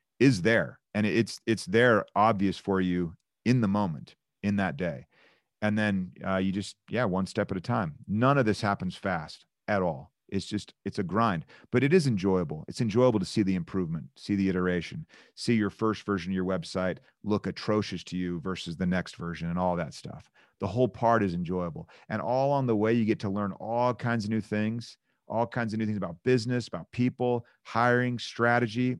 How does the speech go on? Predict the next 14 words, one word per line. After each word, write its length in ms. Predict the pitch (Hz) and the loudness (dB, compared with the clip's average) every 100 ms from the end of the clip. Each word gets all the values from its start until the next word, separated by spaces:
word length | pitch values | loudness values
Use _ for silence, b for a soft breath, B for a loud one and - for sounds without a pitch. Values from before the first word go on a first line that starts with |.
| - | -6
Like, 160 | 98 b b - | -8 b b -4
that's 160 | 139 | -2
the 100 | 131 | -2
beautiful 480 | 95 104 127 139 120 | -4 0 2 2 0
thing 220 | - 120 | 0 0
of 120 | 104 82 | 0 0
business, 520 | 98 90 80 - _ - | -2 -2 -10 -16 _ -8
is 160 | 101 | -2
you 60 | 113 | 0
get 140 | 123 | 0
to 80 | 113 | 0
learn 180 | 107 101 | 0 0
about 200 | 95 92 | 0 2
everything. 460 | 101 98 - - | 2 2 -2 -10